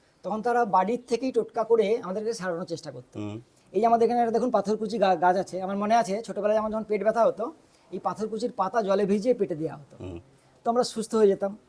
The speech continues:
Speaker 1: আবার পেট ফাঁপা হয়ে গেলে তখনকার, এখনকার মতো তো র্যান-, র্যানট্যাক জিনট্যাক ছিল না, কিন্তু মৌরি ভেজানো জল খাইয়ে দিত এবং পেট ফাঁপ সেরে যেত।
Speaker 2: হুম।
Speaker 1: তো এই বিদ্যাটা যেন ক্রমশ ধীরে ধীরে হারিয়ে যাচ্ছে এবং
Speaker 2: হুম।
Speaker 1: মানুষ ক্রমশ ওষুধের উপর নির্ভরশীল হয়ে পড়ছে। ওষুধ মানে সিনথেটিক ড্রাগ আর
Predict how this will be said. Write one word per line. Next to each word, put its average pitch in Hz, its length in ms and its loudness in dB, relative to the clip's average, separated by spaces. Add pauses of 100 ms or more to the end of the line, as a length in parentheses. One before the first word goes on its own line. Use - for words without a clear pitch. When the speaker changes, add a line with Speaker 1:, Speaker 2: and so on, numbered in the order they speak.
(220)
Speaker 1:
আবার 233 200 0
পেট 240 180 -2
ফাঁপা 233 260 4
হয়ে 247 160 12
গেলে 190 200 4
তখনকার, 226 400 0
এখনকার 220 320 -2
মতো 220 120 -4
তো 233 180 0
র্যান-, 214 340 2
র্যানট্যাক 196 320 2
জিনট্যাক 214 280 -2
ছিল 214 180 -2
না, 185 160 -4 (480)
কিন্তু 240 180 2
মৌরি 226 340 6
ভেজানো 233 260 10
জল 208 220 8
খাইয়ে 208 260 8
দিত 214 240 0 (320)
এবং 220 260 -2
পেট 208 220 0
ফাঁপ 269 160 0 (140)
সেরে 170 220 -6
যেত। 135 180 -16 (240)
Speaker 2:
হুম। 104 160 -10 (320)
Speaker 1:
তো 262 80 0
এই 262 60 4
বিদ্যাটা 247 440 8
যেন 254 320 10
ক্রমশ 247 300 4
ধীরে 233 260 4
ধীরে 254 140 0
হারিয়ে 202 320 0
যাচ্ছে - 340 -14
এবং 220 140 -4
Speaker 2:
হুম। 226 80 -4
Speaker 1:
মানুষ 220 280 0
ক্রমশ 262 320 2
ওষুধের 233 460 8
উপর 262 140 4
নির্ভরশীল 226 440 0
হয়ে 180 120 -2
পড়ছে। 156 260 -12
ওষুধ 185 240 -8
মানে 262 240 0 (520)
সিনথেটিক 254 580 4
ড্রাগ 170 220 -4
আর - 100 -12